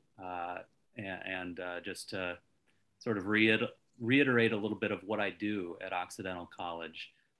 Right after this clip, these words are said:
Um, I'm a professor, so that means I teach. I teach avian biology and also evolutionary biology, which is what I'm teaching right now.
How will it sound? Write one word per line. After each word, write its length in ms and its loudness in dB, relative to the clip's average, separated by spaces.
Um, 500 -4
I'm 140 -2
a 60 -4
professor, 540 -4
so 80 -10
that 160 -6
means 200 -6
I 80 -4
teach. 420 -8
I 60 -18
teach 200 -8
avian 400 0
biology 720 -2
and 140 -6
also 320 -6
evolutionary 640 -4
biology, 640 -10
which 140 -18
is 100 -18
what 140 -18
I'm 120 -14
teaching 280 -14
right 200 -16
now. 360 -16